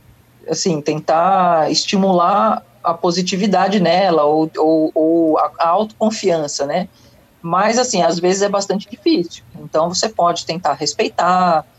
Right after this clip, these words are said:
é, deixar o animal quietinho num canto e, aos poucos,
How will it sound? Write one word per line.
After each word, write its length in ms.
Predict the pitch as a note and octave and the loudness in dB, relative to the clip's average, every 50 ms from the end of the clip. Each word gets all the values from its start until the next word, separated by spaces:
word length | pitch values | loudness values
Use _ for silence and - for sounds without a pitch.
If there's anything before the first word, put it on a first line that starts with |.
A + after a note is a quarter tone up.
| - _ _ _ | -20 _ _ _
é, 200 | - D3+ D3+ D3 | -6 -4 -4 -4
deixar 300 | D3 D3+ D3 - - D#3+ | -4 -4 -6 -4 -2 0
o 40 | D#3 | 0
animal 280 | D#3 D#3+ D#3 D3+ D3 D3 | -2 -2 -2 -2 -2 -2
quietinho 380 | - D#3 C#3+ - - E3+ D3+ | -2 -6 -10 -10 -12 -12 -10
num 120 | D#3+ F#3+ A#3 | -8 -8 -8
canto 720 | - - F3+ F3 F3+ F#3+ F#3+ F3+ E3+ E3 D#3+ - D#3+ D#3 | -4 -2 0 2 2 2 0 0 -2 -2 -4 -6 -6 -4
e, 200 | D#3+ E3 E3+ F3 | -4 -2 0 0
aos 180 | E3+ F#3+ - | 0 0 -2
poucos, 760 | - - E3+ D#3+ E3+ F3 F#3 F3+ - F#3+ G3+ G3 F#3+ - - | -4 -2 0 0 2 0 0 -2 -4 -6 -6 -6 -6 -10 -16